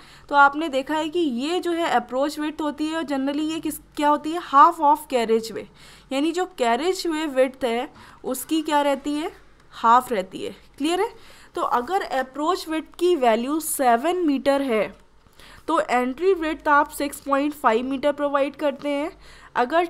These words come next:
टेन पॉइंट फ़ाइव मीटर अप्रोच विड्थ है तो आप यहाँ पे generally सेवन मीटर प्रोवाइड करते हैं, और ये अगर फ़ोर्टीन मीटर है तो इसकी वैल्यू आप अप्रॉक्स एट मीटर प्रोवाइड करते हैं। क्लियर है? तो generally ई वन equal to ई टू मान लेते हैं,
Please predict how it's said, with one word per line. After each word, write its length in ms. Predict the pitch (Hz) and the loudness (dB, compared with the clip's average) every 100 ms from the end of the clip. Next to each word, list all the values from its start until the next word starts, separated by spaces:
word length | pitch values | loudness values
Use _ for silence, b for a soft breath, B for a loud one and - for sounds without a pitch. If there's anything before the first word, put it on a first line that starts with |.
| 339 | -2
टेन 260 | 269 277 | -2 -2
पॉइंट 280 | 277 311 339 | 0 0 0
फ़ाइव 400 | - 254 254 339 | 0 2 2 0
मीटर 300 | 339 311 330 | -2 0 2
अप्रोच 500 | 294 269 269 277 285 | 0 0 0 0 0
विड्थ 300 | 254 262 - | -2 -2 0
है 440 | 247 240 - - - - 320 | -2 -2 -4 -14 -20 -4 6
तो 40 | |
आप 260 | 311 330 320 | 8 8 6
यहाँ 200 | 311 302 | 2 2
पे 120 | 320 | 2
generally 420 | 302 294 277 294 330 | -2 -2 -2 -2 -2
सेवन 360 | - 214 233 | -2 0 0
मीटर 260 | 277 294 302 | -2 -2 -2
प्रोवाइड 400 | 294 285 285 294 | -2 0 0 0
करते 340 | 294 277 - | 0 -2 -2
हैं, 120 | 294 311 | -2 0
और 200 | 320 269 | 0 0
ये 240 | 240 330 | -2 0
अगर 220 | 349 359 | 2 0
फ़ोर्टीन 560 | 349 285 240 311 349 330 | 2 0 0 0 2 2
मीटर 300 | 285 277 262 | 0 0 0
है 220 | 214 185 B B - | -2 -4 B B -4
तो 60 | 254 | -2
इसकी 320 | 247 - 285 | -2 -4 -2
वैल्यू 280 | 254 240 262 | 0 0 2
आप 220 | 277 254 | 2 0
अप्रॉक्स 580 | 233 226 262 - - - - | -4 -2 -2 -2 -10 -16 -6
एट 260 | 247 269 262 | -4 -2 -4
मीटर 300 | 226 247 403 - | -2 0 -2 -2
प्रोवाइड 400 | 247 214 214 262 | 0 2 0 0
करते 320 | 226 196 - | -4 -4 -6
हैं। 100 | 202 190 | -14 -10
क्लियर 240 | 262 339 403 | -2 0 0
है? 60 | - B B - | -4 B B -6
तो 60 | 294 | 0
generally 420 | 285 285 330 381 | 0 0 2 2
ई 240 | - 254 269 | 0 -4 0
वन 200 | 330 359 | 0 0
equal 360 | 339 330 311 311 | 0 2 2 0
to 140 | 359 | -4
ई 120 | 254 240 | -4 -4
टू 140 | 339 | 0
मान 240 | 339 320 | 2 2
लेते 280 | 320 311 320 | 0 -4 -4
हैं, 160 | 330 | -4